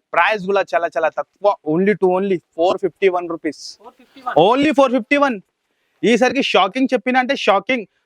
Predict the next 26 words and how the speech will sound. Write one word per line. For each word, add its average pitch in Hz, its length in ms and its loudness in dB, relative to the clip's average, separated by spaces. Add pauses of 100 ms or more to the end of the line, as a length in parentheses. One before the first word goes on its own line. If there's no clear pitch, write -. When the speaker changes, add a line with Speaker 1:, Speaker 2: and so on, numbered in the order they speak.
(120)
Speaker 1:
చూస్తేనే 240 440 0 (220)
టకాటకా 214 380 0 (100)
బుక్ 196 200 -6
చేయాలి. 220 280 0 (180)
సండే 190 240 -2 (100)
స్పెషల్ 220 400 0
వీడియో 214 220 2
అనుకో 214 260 -4
ఇది. 202 160 -2 (200)
Speaker 2:
ఇంకా, 220 160 0 (100)
ఇంకా, 208 180 -2 (100)
ఇంకా 196 220 -6
చూపించండి. 190 460 -2
Speaker 1:
ఇంకా 208 180 4 (100)
చూపిస్తా 254 380 2
అన్న, 233 140 0 (140)
ఇగో 262 120 4 (320)
చూడండి 262 360 0
మీరు, 277 120 0 (720)
అది 233 200 0
మనం 240 200 2
ఇప్తూనే 240 320 0
ఉన్న 254 120 0 (100)
బెల్, 226 180 0 (500)
వేడి 208 280 2
వేడి 226 140 0